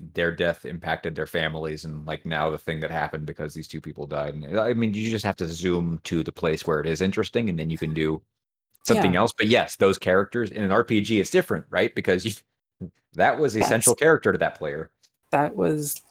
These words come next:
Speaker 2: well, that's also usually the end of it. It's like, if you play the characters' siblings and such, like, "Okay, I'm gonna take over their, their place," that can be kinda interesting, but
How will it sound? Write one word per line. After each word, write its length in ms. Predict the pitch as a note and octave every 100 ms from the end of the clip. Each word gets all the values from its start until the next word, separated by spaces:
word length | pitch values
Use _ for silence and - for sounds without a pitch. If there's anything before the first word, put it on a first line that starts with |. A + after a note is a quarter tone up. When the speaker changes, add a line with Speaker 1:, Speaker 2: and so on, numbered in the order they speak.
| -
Speaker 2:
well, 160 | G3 E3+
that's 240 | F3 E3
also 280 | E3 D3 D#3+
usually 400 | C#3 C3+ C3 C3+
the 160 | B2 B2+
end 160 | C3+
of 80 | C3+
it. 160 | C#3 -
It's 300 | D3+ C3+ C#3+
like, 280 | C3+ - -
if 300 | F#3+ G3 -
you 240 | F3 D#3 -
play 360 | E3 F3 D#3 D3+ - _ _ _ _ _ _
the 60 | C#3+
characters' 680 | - D3+ C3 - B2+ C3 - _ _ -
siblings 720 | - C3 - B2 A#2+ B2+ B2+
and 180 | D3+ B2
such, 260 | C3+ C3 C#3+
like, 220 | C3 - _ F#3
"Okay, 260 | F3 D3+
I'm 140 | D#3 D#3+
gonna 160 | D#3
take 260 | C#3+ D#3 C#3+
over 220 | C#3 C#3
their, 240 | C3 B2 A#2+ _ _ _ _ _
their 200 | E3+ B2+
place," 480 | - F3 C#3+ C3 - -
that 120 | - _ _ - - _
can 300 | E3 E3 F3+
be 180 | G3+ G3+ - -
kinda 260 | A3+ G3+
interesting, 1120 | - A3 A3 - A#3 A#3 - B3+ B3 A#3 A3+ F#3+
but 340 | F#3 D#3+ D3